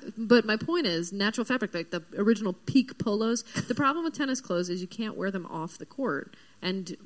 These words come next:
back again. And I think that we should all be embracing a look that's a little bit more,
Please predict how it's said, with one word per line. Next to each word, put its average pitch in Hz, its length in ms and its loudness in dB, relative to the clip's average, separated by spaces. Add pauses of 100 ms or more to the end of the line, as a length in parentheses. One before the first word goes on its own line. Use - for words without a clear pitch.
back 165 240 -2
again. 151 320 -8
And 131 140 -6
I 208 80 0
think 226 200 -2
that 220 160 0
we 220 100 0
should 190 180 0
all 185 140 -4
be 190 160 -4
embracing 175 520 -2
a 170 40 2
look 233 340 2
that's 220 160 -6
a 247 40 0
little 240 140 0
bit 233 140 2
more, 233 380 0